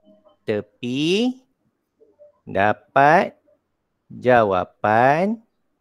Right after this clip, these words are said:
bahagi bawah. Ha, ini kalau lima tulis selalu saya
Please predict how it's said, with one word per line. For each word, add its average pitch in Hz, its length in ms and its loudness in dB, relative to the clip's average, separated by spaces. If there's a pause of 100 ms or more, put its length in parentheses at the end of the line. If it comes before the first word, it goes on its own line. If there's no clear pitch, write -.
(1400)
bahagi 117 1040 -2 (1500)
bawah. 101 580 0 (920)
Ha, 92 160 -2
ini 120 160 -2
kalau 131 240 0
lima 135 160 0
tulis 151 240 -4
selalu 139 240 0
saya 123 100 2